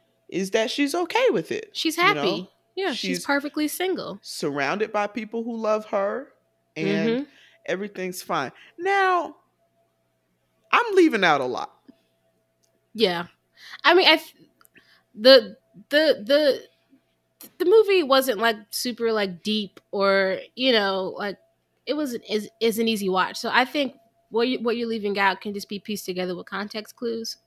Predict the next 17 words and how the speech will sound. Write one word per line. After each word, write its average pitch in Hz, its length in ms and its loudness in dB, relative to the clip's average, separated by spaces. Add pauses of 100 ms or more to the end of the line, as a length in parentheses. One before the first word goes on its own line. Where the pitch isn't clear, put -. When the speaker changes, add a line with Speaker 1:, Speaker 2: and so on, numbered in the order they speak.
(100)
Speaker 2:
for 226 120 -6
those 202 180 2
Speaker 1:
Mm-hmm. 160 80 -4
Speaker 2:
listeners. 220 520 -4 (440)
And 208 340 4
for 220 120 -4
the 208 100 -4
stuff 233 200 -4
that 226 80 -4
we 208 80 -4
did 220 220 2
leave 208 180 -4
out, 180 280 -2 (640)
go 185 140 -6
watch 196 320 -2
the 277 80 -4
movie 240 420 0